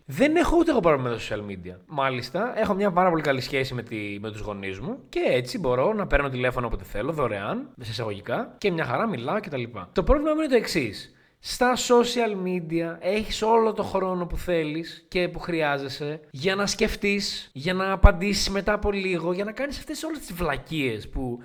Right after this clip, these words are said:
για κάποιο λόγο, ε, κάποιοι τις βρίσκουν εξαιρετικά ενδιαφέρουσες βλακίες. Δεν απαντάω τώρα, απαντήσω αργότερα, γιατί έτσι με είπε φίλη μου.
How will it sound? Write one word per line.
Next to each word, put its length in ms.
για 140
κάποιο 340
λόγο, 520
ε, 40
κάποιοι 320
τις 120
βρίσκουν 280
εξαιρετικά 480
ενδιαφέρουσες 580
βλακίες. 600
Δεν 140
απαντάω 280
τώρα, 140
απαντήσω 240
αργότερα, 300
γιατί 160
έτσι 120
με 60
είπε 100
φίλη 220
μου. 180